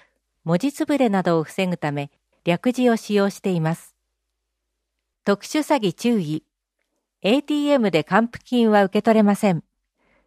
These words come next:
区役所職員がキャッシュカードを預かることはありません。毎月第二火曜午後二時、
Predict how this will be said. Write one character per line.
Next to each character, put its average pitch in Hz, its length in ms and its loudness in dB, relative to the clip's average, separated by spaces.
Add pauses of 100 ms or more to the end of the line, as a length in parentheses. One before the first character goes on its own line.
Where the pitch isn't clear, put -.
(180)
区 - 100 -4
役 302 220 0
所 208 160 0
職 208 260 -2
員 202 220 0
が 156 180 -2 (320)
キ 196 80 0
ャ 196 40 4
ッ - 20 -4
シ - 180 -6
ュ 302 60 -8
カ 311 180 2
ー 262 40 0
ド 196 160 4
を 147 80 4
預 156 220 -2
か 269 120 2
る 233 100 0
こ 180 120 -4
と 156 120 0
は 139 80 0
あ 139 60 -2
り 160 100 -2
ま 190 140 2
せ 185 160 0
ん。 147 100 -4 (1600)
毎 240 240 2
月 - 300 -4
第 226 200 4
二 254 140 0
火 240 160 0
曜 202 440 0
午 226 120 2
後 233 140 2
二 160 180 -2
時、 127 240 -6